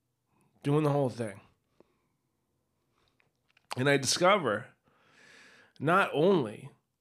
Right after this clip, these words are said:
am I a shitty Irishman for not liking Guinness,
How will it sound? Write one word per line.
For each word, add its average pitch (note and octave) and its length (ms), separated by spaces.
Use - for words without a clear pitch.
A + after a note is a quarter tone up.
am C3+ 180
I C3 520
a A#2 60
shitty C3 440
Irishman B2+ 640
for B2 720
not C3 300
liking B2+ 340
Guinness, A#2 520